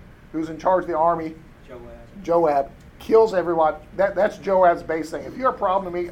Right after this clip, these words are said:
Speaker 1: I'm gonna kill you." Absalom does the same thing. Although it's,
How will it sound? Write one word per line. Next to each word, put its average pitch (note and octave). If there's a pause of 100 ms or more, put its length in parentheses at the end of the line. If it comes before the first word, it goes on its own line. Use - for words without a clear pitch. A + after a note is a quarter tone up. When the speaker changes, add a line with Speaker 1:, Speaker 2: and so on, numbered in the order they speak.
Speaker 1:
I'm D#3
gonna C#3+
kill A#2
you." - (720)
Absalom F3+
does D#3
the C#3
same C#3
thing. A2+ (1040)
Although F#3 (240)
it's, F3